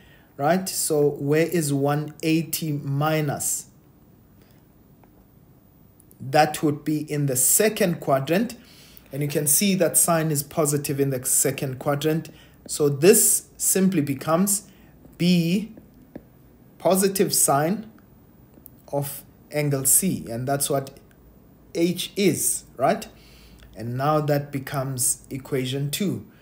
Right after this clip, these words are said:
So all that we're going to do is we're going to substitute equation two into equation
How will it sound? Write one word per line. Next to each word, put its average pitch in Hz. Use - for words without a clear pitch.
So -
all 160
that 156
we're 160
going 147
to 147
do 180
is 160
we're 139
going 131
to 131
substitute 175
equation 196
two 143
into 165
equation 127